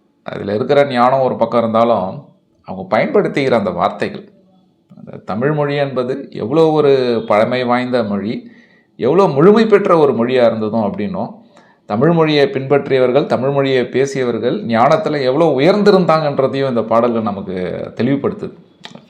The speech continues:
"கள்ளர் பயம் எனக்கு கால் தூக்க கூடுதில்லை."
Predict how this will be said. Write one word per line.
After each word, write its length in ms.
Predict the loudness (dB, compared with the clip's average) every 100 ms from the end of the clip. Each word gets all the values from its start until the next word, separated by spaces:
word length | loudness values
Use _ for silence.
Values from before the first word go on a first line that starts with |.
| -8
"கள்ளர் 500 | -4 0 4 2 2
பயம் 260 | -2 0
எனக்கு 400 | -4 -6 -8 -12
கால் 340 | -2 2 4 4
தூக்க 280 | 0 2
கூடுதில்லை." 600 | 0 0 -4 -4 -6 -8